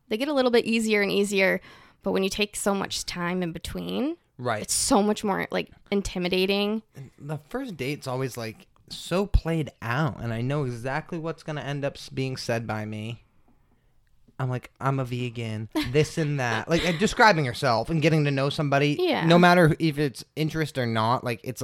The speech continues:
Speaker 2: similar.
Speaker 1: Yeah.
Speaker 2: And it just bored me, you know, but
Speaker 1: Oh, I didn't realize
Speaker 2: not,
Speaker 1: how
Speaker 2: not,
Speaker 1: bored.
Speaker 2: not, not you.
Speaker 1: Bored you were
Speaker 2: But,
Speaker 1: on the
Speaker 2: um,
Speaker 1: first date. Wow.
Speaker 2: no, our first date was
Speaker 1: <laughs>
Speaker 2: fine. I took her to my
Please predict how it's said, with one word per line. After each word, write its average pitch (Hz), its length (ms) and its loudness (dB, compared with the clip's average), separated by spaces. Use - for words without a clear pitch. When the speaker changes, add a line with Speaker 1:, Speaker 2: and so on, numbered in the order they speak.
Speaker 2:
similar. 123 680 0
Speaker 1:
Yeah. 196 220 2
Speaker 2:
And 156 180 -2
it 156 80 2
just 139 280 -4
bored 107 460 0
me, 92 320 -14
you 123 140 -4
know, 104 220 -2
but 110 280 -4
Speaker 1:
Oh, 208 380 2
I 208 40 -6
didn't 202 160 -4
realize 190 200 -4
Speaker 2:
not, 180 180 2
Speaker 1:
how 170 60 -10
Speaker 2:
not, 190 280 6
Speaker 1:
bored. - 100 0
Speaker 2:
not, 180 260 10
not 143 220 8
you. 95 400 0
Speaker 1:
Bored 233 400 8
you 185 120 -4
were - 200 -4
Speaker 2:
But, 120 160 10
Speaker 1:
on 113 80 6
the 107 60 4
Speaker 2:
um, 92 160 2
Speaker 1:
first 98 160 -8
date. 240 300 -4
Wow. 208 100 -4
Speaker 2:
no, 185 480 10
our 165 160 8
first 240 180 10
date 254 140 12
was 240 120 8
Speaker 1:
<laughs> 254 120 8
Speaker 2:
fine. 160 320 10
I 131 140 10
took 151 260 2
her 160 60 2
to 160 60 2
my 139 220 6